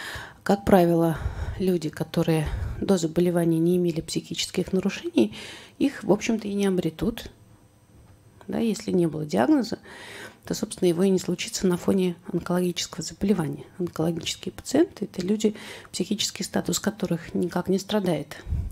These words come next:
Но вот некоторые расстройства эмоциональные, они могут возникнуть.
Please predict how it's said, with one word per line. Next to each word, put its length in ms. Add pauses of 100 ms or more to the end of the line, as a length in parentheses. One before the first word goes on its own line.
(220)
Но 140
вот 120
некоторые 440
расстройства 680
эмоциональные, 720
они 160
могут 360
возникнуть. 540